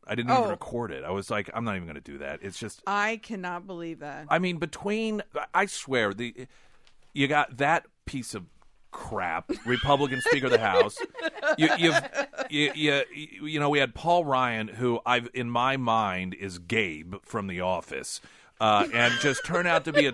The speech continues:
Speaker 1: total complete. Im-, it
Speaker 2: You know
Speaker 1: just,
Speaker 2: what?
Speaker 1: these Republican leaders, is it any wonder
Speaker 2: And
Speaker 1: that they created the vacuum that allowed Trump to come in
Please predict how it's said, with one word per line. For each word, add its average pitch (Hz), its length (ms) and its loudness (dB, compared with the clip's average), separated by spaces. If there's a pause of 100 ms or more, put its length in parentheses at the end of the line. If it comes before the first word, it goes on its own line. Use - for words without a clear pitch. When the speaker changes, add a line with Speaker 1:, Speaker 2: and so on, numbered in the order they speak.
(140)
Speaker 1:
total 170 300 6
complete. 127 600 -2 (440)
Im-, 113 340 -6
it 131 220 -2
Speaker 2:
You 330 140 -2
know 370 40 4
Speaker 1:
just, - 140 6
Speaker 2:
what? 285 260 6
Speaker 1:
these 220 380 -2
Republican 160 920 -2
leaders, 135 580 -4
is 135 140 -2
it 147 180 -2
any 190 240 -4
wonder 139 540 0
Speaker 2:
And 156 120 0 (380)
Speaker 1:
that 123 240 4
they 127 140 2
created 127 560 0
the 110 80 -8
vacuum 107 640 -4
that 101 160 -2
allowed 98 380 0
Trump 107 360 -4
to 110 80 -12
come 104 260 -6
in 82 320 -4